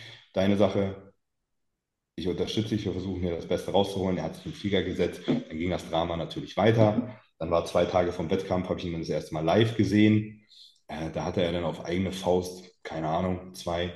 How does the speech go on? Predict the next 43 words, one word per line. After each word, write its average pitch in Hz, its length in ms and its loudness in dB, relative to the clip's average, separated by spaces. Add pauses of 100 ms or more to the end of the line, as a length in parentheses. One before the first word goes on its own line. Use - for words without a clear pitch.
dreihundert 87 540 -2
Mikrogramm 87 640 -4
Klenn 107 320 2
gefressen 113 460 0
oder 104 200 4
so. 107 320 0 (360)
Er 78 100 -8
hatte 85 180 -2
auf 80 120 -4
jeden 90 140 0
Fall 85 140 0
so 92 160 0
viel - 240 -2
Klenn 90 460 -2 (100)
intus, 92 240 -4
dass 90 140 0
er 87 80 4
gar 82 100 -2
nicht 80 180 -4
reden 113 280 4
konnte. 113 360 4
Und 90 360 0 (480)
also 78 260 -4
das, 82 200 -4
das 82 200 -4
war 80 100 -2
völlig 113 320 2
absurd. 101 380 2
So 90 100 -6
kam 90 180 0
er 87 40 0
dann 87 140 -2
bei 85 80 0
uns 87 220 -4
im 80 80 -4
Apartment 95 440 0
an, 95 120 -2
konnte 90 220 -2
auch - 120 -8
nicht 80 200 -8
posen, 110 300 4
weil 90 140 2
er 85 180 -2